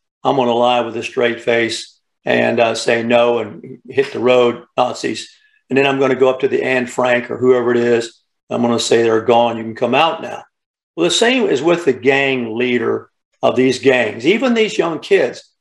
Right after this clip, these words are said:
thirteen, fourteen, fifteen, the leader is being selected because the leader won't betray the gang. Um, and, and when the leader does, it's understood the gang can take him out.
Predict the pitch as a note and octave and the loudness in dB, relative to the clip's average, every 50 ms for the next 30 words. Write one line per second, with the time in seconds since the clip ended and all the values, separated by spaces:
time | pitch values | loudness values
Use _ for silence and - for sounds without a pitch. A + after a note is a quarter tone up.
0 | _ - E3 E3 E3 - - F3 D#3+ D#3 C#3+ - D#3+ D3 D3 D3 - C#3+ B2+ C3 | _ -2 -2 -2 -2 -4 -6 -6 -6 -6 -2 0 0 0 0 0 -4 -6 -6 -6
1 | B2 - - E3+ A3 - - - C3+ A#2+ A2+ G#2+ G#2+ G#2+ _ - - - - - | -8 -4 -2 -2 -2 -2 -2 -2 -2 -2 -2 -6 -8 -12 _ -20 -20 -20 -20 -20
2 | - - C#3 C3+ C#3 D3+ F#3 A3 A#3+ B3+ C4+ C4+ A#3+ F3+ E3+ D#3+ - - D#3 D#3 | -6 -4 -2 0 2 2 2 2 2 0 0 0 2 2 2 0 0 -2 0 0
3 | D#3 D#3 D3 C#3 C3+ C3+ - _ _ _ _ _ - - - C3 C3 C#3 C#3+ D3 | 0 0 -2 -4 -6 -8 -12 _ _ _ _ _ -8 0 2 4 4 4 4 2
4 | D3 - - B2 - - A#2 A2 - - - - D#3 D3+ D3 C#3 C3+ - - D3+ | 0 -2 -6 -6 -6 -6 -10 -10 -10 -16 -6 -2 0 0 2 0 -2 -4 -8 -10
5 | A#2 A#2 B2+ C#3+ D#3+ E3 - E3+ D3+ B2 B2+ C#3 D3 C#3+ - - - - - - | -8 -4 -4 -2 -2 -2 -2 -4 -2 0 0 0 0 -2 -4 -8 -12 -12 -12 -4
6 | - C#3 C3 C3 B2+ A2 F#2+ F#2 F#2 G#2 B2 B2 B2 A#2+ G#2+ - - - _ _ | 0 2 4 4 4 2 0 -8 -4 -2 0 0 0 0 -4 -6 -10 -16 _ _
7 | _ _ _ _ _ _ _ _ _ _ _ _ _ _ - B2+ C3 C#3 C3+ C3 | _ _ _ _ _ _ _ _ _ _ _ _ _ _ 0 2 2 4 2 0
8 | C3 B2 A#2+ A#2+ - _ _ _ _ _ _ _ _ _ _ _ C#3 C#3 C#3 C3+ | 0 -2 -4 -8 -14 _ _ _ _ _ _ _ _ _ _ _ -2 0 0 0
9 | C3+ C3 B2+ C3+ - - D#3+ D#3 - B2+ C#3+ D3+ C#3+ C#3 B2+ B2+ C3+ D3 C#3+ B2 | 0 -2 -4 -6 -8 -4 -2 -2 0 2 2 0 0 0 0 0 0 0 0 -2
10 | B2 A#2 A2 - G#3 A#3 A#3 G3+ E3 D3 C#3 - - B2+ A#2+ - D#3 C#3 C3+ B2+ | -4 -6 -2 0 2 4 4 2 2 0 -4 -4 -8 -10 -6 -4 -4 -4 -4 -6
11 | A#2+ A#2+ - - - D3 C#3+ C3 A#2+ A2+ A#2 A2 G2+ C3 B2+ B2+ B2 B2 A#2 A2 | -6 -8 -6 -2 2 4 4 4 2 -2 -6 -2 0 0 0 0 0 -2 -4 -4
12 | - - A2 G#2+ - C3+ A#2+ A2 - A2+ G#2+ A2 B2+ C3 A#2 - - | -6 -8 -10 -4 -2 -2 -2 -2 -4 -6 -2 0 2 2 2 0 -4